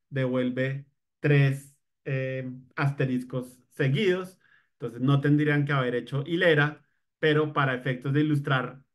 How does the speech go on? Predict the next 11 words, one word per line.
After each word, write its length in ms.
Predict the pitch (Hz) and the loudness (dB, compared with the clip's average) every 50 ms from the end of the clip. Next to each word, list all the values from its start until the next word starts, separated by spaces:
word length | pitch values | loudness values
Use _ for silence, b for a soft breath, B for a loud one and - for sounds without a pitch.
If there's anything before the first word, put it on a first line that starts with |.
| _ _ _ _ _ - | _ _ _ _ _ -6
cómo 280 | - 151 147 151 151 143 | -2 -2 0 0 0 0
pueden 460 | 151 156 156 151 151 151 156 156 - | 0 0 2 2 2 0 0 -2 -4
coger 300 | - 165 151 143 139 127 127 | -6 -4 -2 0 0 0 -2
un 100 | 131 127 | -4 -6
ciclo 320 | - - 160 147 143 156 156 | -4 -4 -4 -4 -2 0 2
anidado 520 | 151 151 151 139 131 127 131 131 131 - - | 2 4 4 4 2 2 0 0 -4 -6 -8
y 80 | 160 143 | -8 -6
convertirlo 640 | 143 135 135 131 127 143 - 131 123 123 131 135 | -2 -2 -2 -2 -2 -4 -6 -6 -4 -2 -2 0
en 120 | 135 139 | 2 4
dos 240 | 143 147 147 143 143 | 4 4 2 0 -2
funciones, 600 | 151 156 156 147 - 175 165 156 156 175 175 - | -6 -8 -8 -6 -4 -2 -2 0 -2 -4 -6 -8